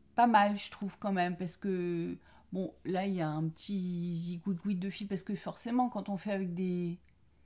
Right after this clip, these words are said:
une couleur contrastante, il y a un coup de main à prendre quand même. Mais le voici, et je trouve que c'est plutôt bien, hein.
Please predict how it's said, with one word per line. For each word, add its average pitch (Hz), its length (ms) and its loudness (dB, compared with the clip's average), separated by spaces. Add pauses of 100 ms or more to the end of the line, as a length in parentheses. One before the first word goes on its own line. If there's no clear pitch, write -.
(680)
une 196 140 4
couleur 208 320 0
contrastante, 214 720 -2
il 196 60 0
y - 20 2
a 175 40 2
un 175 80 0
coup 208 180 -4
de 202 60 4
main 190 180 4
à 185 40 -2
prendre 190 360 -4
quand 190 140 -4
même. 196 440 0 (1000)
Mais 196 240 4
le 220 140 0
voici, 269 500 0
et 247 80 2
je - 80 -2
trouve - 180 -10
que 247 120 -4
c'est 208 180 -2
plutôt 302 380 -4
bien, 277 220 4
hein. 262 260 2